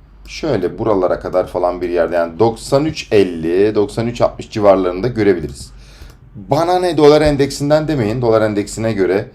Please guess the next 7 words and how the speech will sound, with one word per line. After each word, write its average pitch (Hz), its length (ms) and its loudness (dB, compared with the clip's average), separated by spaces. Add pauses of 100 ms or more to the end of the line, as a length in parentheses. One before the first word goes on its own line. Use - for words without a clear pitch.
(460)
Bitcoin'in 104 680 -4 (400)
şekillendiğini, 95 880 -2
hatta 107 300 -2
bütün 113 280 -2
dünyanın 87 320 -2
şekillendiğini 85 680 -6
biliyorsunuz. 95 560 -4